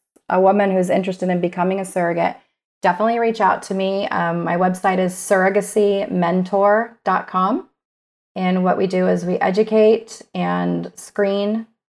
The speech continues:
candidates to be surrogates. And once we know that you qualify, we match you with amazing agencies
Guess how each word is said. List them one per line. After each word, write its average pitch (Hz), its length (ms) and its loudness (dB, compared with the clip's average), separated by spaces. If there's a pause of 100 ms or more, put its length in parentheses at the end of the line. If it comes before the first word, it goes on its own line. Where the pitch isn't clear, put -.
(140)
candidates 202 760 -2 (300)
to 202 100 -4
be 190 140 0
surrogates. 202 840 -2 (360)
And 180 200 -2
once 180 240 -2
we 190 120 -4
know 185 140 -2
that 185 140 -2
you 185 80 -2
qualify, 185 600 0
we 185 140 0
match 180 340 -2
you 180 120 -2
with 175 160 -2 (120)
amazing 185 500 -2
agencies 180 840 -4